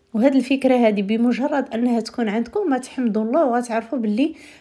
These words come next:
رزقك ما يديه لك حتى شي واحد. لذلك واخا تنصح واحد اخر ما كاينش مشكل بصفه نهائياً. ودابا هنايا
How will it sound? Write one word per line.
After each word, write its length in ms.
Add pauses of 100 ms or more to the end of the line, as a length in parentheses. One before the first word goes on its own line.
رزقك 360
ما 80
يديه 320
لك 120
حتى 140
شي 180
واحد. 340
لذلك 500
واخا 280
تنصح 460
واحد 300
اخر 280 (420)
ما 80
كاينش 340
مشكل 320
بصفه 380
نهائياً. 600 (720)
ودابا 260
هنايا 420